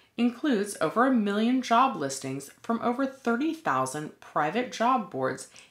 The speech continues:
and recruitment sites. Corporations, educational institutions, local, state, and federal agencies, healthcare organizations, and many more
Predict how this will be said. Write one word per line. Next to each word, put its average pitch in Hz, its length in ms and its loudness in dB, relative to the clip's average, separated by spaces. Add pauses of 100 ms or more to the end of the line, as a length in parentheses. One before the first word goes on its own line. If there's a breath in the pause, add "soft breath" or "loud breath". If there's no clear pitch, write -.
(140 loud breath)
and 156 200 -4
recruitment 202 560 -6
sites. - 560 -8 (460 soft breath)
Corporations, 214 920 -2 (140)
educational 247 720 -2
institutions, 214 960 -4 (100)
local, 170 460 -4
state, - 540 -6
and 185 280 -4
federal 233 560 0
agencies, 156 720 -4 (340 soft breath)
healthcare 233 500 0
organizations, 127 840 -4
and 135 260 -8
many 233 240 0
more 170 380 0